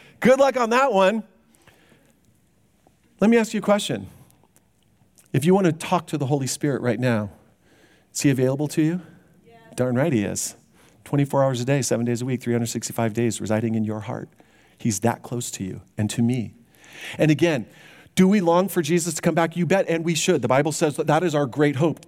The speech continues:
Speaker 1: the second person of the divine Trinity to return. But I don't want to be so focused on that that I forget this, that God has given me this great gift, the Holy Spirit to reside within, to give me supernatural,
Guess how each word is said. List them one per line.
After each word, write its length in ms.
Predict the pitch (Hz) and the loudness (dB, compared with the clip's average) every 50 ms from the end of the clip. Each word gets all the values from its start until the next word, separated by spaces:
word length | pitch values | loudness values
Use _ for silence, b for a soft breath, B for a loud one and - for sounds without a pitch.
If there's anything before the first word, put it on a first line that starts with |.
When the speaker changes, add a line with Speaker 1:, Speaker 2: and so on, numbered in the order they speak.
| _ _ - | _ _ -4
Speaker 1:
the 140 | 135 127 123 | -2 -2 -2
second 380 | - - 175 170 170 165 156 | 0 0 0 0 0 -4 -6
person 240 | - 180 151 - 165 | -6 -6 -4 -2 -2
of 60 | 143 | -2
the 60 | 139 | -2
divine 280 | 127 123 135 139 143 143 | 0 0 2 2 2 0
Trinity 400 | - - 165 156 151 135 131 123 | 0 0 0 2 2 2 0 -2
to 100 | - 139 | -2 -2
return. 360 | 131 120 - - 160 147 139 | -4 -4 -2 0 0 0 2
But 140 | 117 143 - | 2 2 2
I 100 | 156 156 | 2 2
don't 200 | 143 180 196 233 | 2 2 0 0
want 120 | 214 196 | 0 0
to 60 | 202 165 | 0 2
be 100 | 190 175 | 0 0
so 200 | 165 208 202 185 | 2 0 0 2
focused 360 | - 202 190 190 170 - 175 | 2 2 2 0 -2 0 0
on 100 | 170 160 | 2 2
that 180 | 202 214 202 | 2 0 0
that 120 | - 202 165 | -2 -2 -2
I 40 | 156 | -2
forget 340 | 156 - 151 175 - 156 | -2 0 0 0 0 0
this, 360 | 147 - - - - - - B B B B B | -2 -2 -2 -2 -4 -6 -8 B B B B B
that 140 | - 156 151 | 0 0 2
God 180 | 151 156 170 170 | 4 2 2 2
has 100 | 156 165 | 0 0
given 220 | 175 160 160 160 | 0 0 0 2
me 80 | 156 147 | 0 0
this 180 | 135 131 123 | 0 -2 -4
great 320 | - - 135 139 143 - - | -4 -2 -2 -2 -2 0 0
gift, 320 | 139 127 113 - - - | -2 -2 -2 -2 -6 -4
the 100 | - 113 | -4 -2
Holy 220 | 110 165 175 175 180 | 0 2 2 2 0
Spirit 320 | 165 - - 156 151 147 | 0 0 -2 -2 -2 -2
to 80 | - 139 | -4 -4
reside 340 | 123 110 117 123 123 127 120 | -4 0 0 0 0 2 0
within, 300 | 123 120 - 123 113 110 | -2 -2 -2 -2 -2 -2
to 100 | - 139 | -2 -2
give 200 | 123 131 123 131 | 2 2 2 2
me 180 | 147 151 143 - B B B | 4 2 2 0 B B B
supernatural, 1500 | B - - - - - 285 285 - 233 208 185 160 170 175 196 208 226 233 220 - - - 175 151 123 107 98 90 | B -8 -8 -6 2 4 4 4 4 2 0 0 0 2 2 2 4 2 2 0 -2 0 2 2 2 2 0 -2 -4